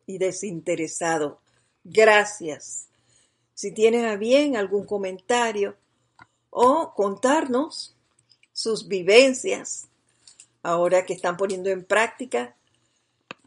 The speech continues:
la enseñanza de la poderosa señora Astrea, pues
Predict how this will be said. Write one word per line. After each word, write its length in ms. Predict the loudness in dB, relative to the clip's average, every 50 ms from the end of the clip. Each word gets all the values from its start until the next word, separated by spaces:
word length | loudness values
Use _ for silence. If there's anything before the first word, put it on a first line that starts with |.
| _ _ -6
la 100 | -6 -4
enseñanza 720 | -2 -2 -2 -2 -2 -2 0 0 0 0 -2 -4 -4 -2
de 100 | 0 0
la 80 | 0 0
poderosa 680 | -2 -4 -4 -4 -4 -2 -4 -4 -4 -4 -6 -6 -6 -8
señora 560 | -10 -12 -10 -10 -10 -10 -8 -8 -6 -6 -6
Astrea, 440 | -6 -6 -4 -2 -2 -2 -2 -4 -4
pues 280 | -4 -4 -4 -6 -8